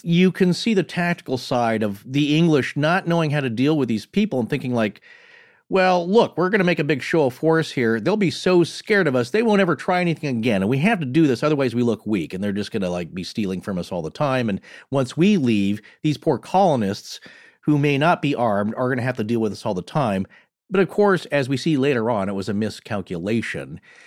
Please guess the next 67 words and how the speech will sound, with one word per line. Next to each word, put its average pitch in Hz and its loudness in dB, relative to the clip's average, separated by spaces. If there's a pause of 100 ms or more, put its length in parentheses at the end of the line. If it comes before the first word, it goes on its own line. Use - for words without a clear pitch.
(380)
The 151 0
other 349 2
thing 247 2
I 175 2
was 139 0
gonna 131 2
point 107 -2
out 87 -2
is, 101 -2
<laughs> - -
imagine 196 2
if 170 -2
you 190 2
were 165 0
either 208 2
the 170 4
Englishman 147 0
who 117 0
thought, 120 -4
like, 107 -4
"Well, 156 -2
no 117 0
one's 123 -2
gonna 117 -2
miss 101 -2
this 123 -2
silver 87 -4
cup, 82 -10
I'll 95 -4
just 87 -8
trade 90 -6
this 82 -10
out 85 -8
later," 123 2 (560)
or 220 6
a 160 2
Native 185 4
American, 170 4
like, 120 2
"Hey, 240 4
this 208 2
kinda 277 2
looks 202 0
cool. 302 4
I 120 2
think 175 -2
I'll 196 0
just 190 0
hang 180 0
on 208 2
to 180 4
this 101 0
because, 127 0
right, 151 0
they're, 240 0
they'll 277 2
be 247 2
cool 131 2
with 92 0
that, 80 -6
right?" 104 -2 (520)
And 160 2
you 170 4
didn't 202 6
cough 170 0
it 151 2
up, 101 2